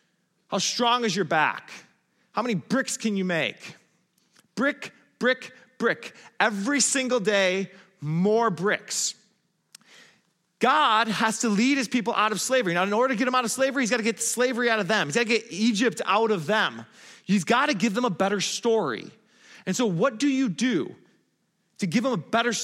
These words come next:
a new story? You tell them this one. Now, um, this creation story, the Egyptians also had a creation story,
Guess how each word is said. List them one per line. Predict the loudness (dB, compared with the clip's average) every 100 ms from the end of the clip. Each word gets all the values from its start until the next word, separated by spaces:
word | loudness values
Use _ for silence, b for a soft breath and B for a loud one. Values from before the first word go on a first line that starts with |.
| -4
a | 0
new | 2 4 4 2
story? | 0 -2 0 0 -2 -8
You | -18 _ _ _ _ _ _ _ _ _ _ _ _ _
tell | -20
them | -14
this | -10 -10
one. | -14 -20 -20 _ _ _ _ _ _ _ _ _ _ _ _ _ _ _ -2
Now, | 2 2
um, | 2 -2 -8 -16 _ -20
this | -6 -6 -4
creation | -2 -4 -4 -6
story, | -6
the | -4 -4
Egyptians | -6 -4 -4
also | -2 -2 -4
had | -8
a |
creation | -8 -8 -8 -10
story, | -10 -10